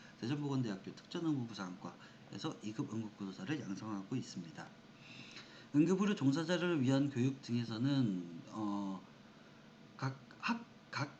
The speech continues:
학협회라고 한 거는요, 뭐, 의사협회도 있고, 간호사협회도 있고, 의사, 어, 뭐, 응급의료학회도 있-,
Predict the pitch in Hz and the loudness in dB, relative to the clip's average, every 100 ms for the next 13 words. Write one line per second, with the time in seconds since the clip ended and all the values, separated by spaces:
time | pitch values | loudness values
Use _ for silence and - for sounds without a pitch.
0 | - - 233 - 226 - 190 175 156 151 | -14 -4 -4 0 -2 2 4 4 2 0
1 | 147 151 135 117 104 147 165 - 101 90 | 2 4 4 2 2 2 0 -4 -4 -6
2 | - - - - - - 147 185 170 - | -8 -14 -20 -20 -20 0 4 4 4 2
3 | 143 131 123 131 127 - 117 120 117 113 | 0 2 0 -2 -6 0 2 4 2 -2
4 | - - - - - - - - - - | -14 -20 -20 -20 -20 -20 -20 -20 -12 -4
5 | 117 113 107 95 95 180 214 208 - - | -4 -2 -4 -4 -4 -2 -2 -4 -12 -16
6 | - - - 131 143 139 135 - 107 101 | -16 -14 -4 0 2 4 2 0 -4 -4
7 | 92 113 110 135 151 139 143 147 135 170 | -4 -2 4 6 6 4 4 2 2 -2
8 | - 131 117 | -6 -4 -4